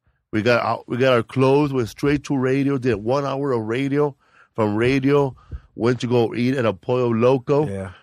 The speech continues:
Speaker 1: From Pollo Loco, went to the gig, got robbed from there. <laughs> Drove back to McAllen, an hour and a half to the, we drove from the, we drove an hour and a half to the show.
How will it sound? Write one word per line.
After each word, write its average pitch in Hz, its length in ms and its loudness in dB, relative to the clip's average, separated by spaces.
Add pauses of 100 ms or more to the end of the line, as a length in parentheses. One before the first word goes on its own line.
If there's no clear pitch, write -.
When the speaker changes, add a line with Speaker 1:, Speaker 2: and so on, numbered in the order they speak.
Speaker 1:
From 110 200 2
Pollo 143 280 4
Loco, 135 420 2
went 127 400 -2
to 143 100 -4
the 113 140 -2
gig, 135 560 -4 (320)
got 135 260 4
robbed 131 600 4 (120)
from 117 280 0
there. 143 360 0 (680)
<laughs> 403 640 -2
Drove 127 420 4
back 147 300 4
to 151 160 -2
McAllen, 143 680 2
an 127 140 0
hour 135 260 4
and 127 120 0
a 117 80 2
half 135 380 0
to 135 120 -4
the, 120 140 -10 (480)
we 127 100 0
drove 147 220 0
from 127 160 -2
the, - 160 -8 (260)
we 156 80 0
drove 190 160 4
an 170 80 4
hour 160 220 6
and 160 80 2
a - 20 4
half 151 240 4
to 190 240 -2
the 143 80 2
show. 85 320 -6